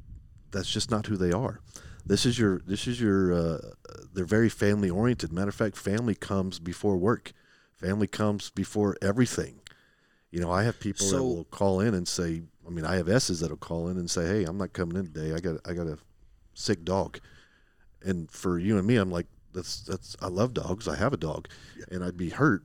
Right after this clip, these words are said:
Speaker 1: but I'm gonna get him to the vet, and I'm gonna be back at work because, you know, I gotta pay bills," and that's how
Speaker 2: Yeah.
Speaker 1: we think logically.
Speaker 2: Yeah.
Speaker 1: But they're all about the heart, man. They're full of heart. So it makes them great listeners too.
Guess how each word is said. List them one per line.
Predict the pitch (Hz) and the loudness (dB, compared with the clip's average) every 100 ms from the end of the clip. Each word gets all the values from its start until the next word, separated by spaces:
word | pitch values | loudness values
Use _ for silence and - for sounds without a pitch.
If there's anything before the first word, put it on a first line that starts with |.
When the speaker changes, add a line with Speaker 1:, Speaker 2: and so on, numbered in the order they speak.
| - | -2
Speaker 1:
but | 90 - - - - | -2 -2 -10 -20 -12
I'm | - 98 | -6 -2
gonna | 104 | -2
get | 87 92 | 0 0
him | 95 | 0
to | 85 | -4
the | 78 | 0
vet, | 98 101 | -2 0
and | 90 | -2
I'm | 101 | -2
gonna | 98 | -2
be | 78 | -4
back | 78 78 76 | -4 -6 -6
at | 85 | -2
work | 127 117 82 | 0 0 -4
because, | 76 87 80 - - | -6 -4 -4 -6 -12
you | 90 | -10
know, | 80 90 - - | -8 -8 -10 -6
I | |
gotta | 113 92 | -4 -2
pay | 98 78 | -2 -2
bills," | 127 127 95 85 | 2 2 2 0
and | 80 - - - - | -6 -10 -20 -20 -6
that's | 87 104 | -2 0
how | 98 95 | 2 0
Speaker 2:
Yeah. | |
Speaker 1:
we | 90 | 0
think | - 151 95 | -2 -2 -2
logically. | 90 120 127 107 82 82 | 0 0 0 -6 -4 -4
Speaker 2:
Yeah. | 87 76 - _ - | -4 -6 -14 _ -10
Speaker 1:
But | 92 | -2
they're | 98 98 | 2 4
all | 104 101 104 - - | 4 2 0 -4 -12
about | - 104 - | -6 -6 -4
the | - | -2
heart, | 117 135 | -2 0
man. | 85 90 | -2 -4
They're | |
full | 90 - 98 | -6 -2 -2
of | 92 | 0
heart. | 120 135 - _ _ _ _ | -2 -4 -4 _ _ _ _
So | - 101 | 2 4
it | 98 | 4
makes | 107 - | 2 2
them | 92 | 0
great | 98 95 101 | 2 2 2
listeners | 117 85 76 | 0 -2 -6
too. | - 110 76 | 0 0 0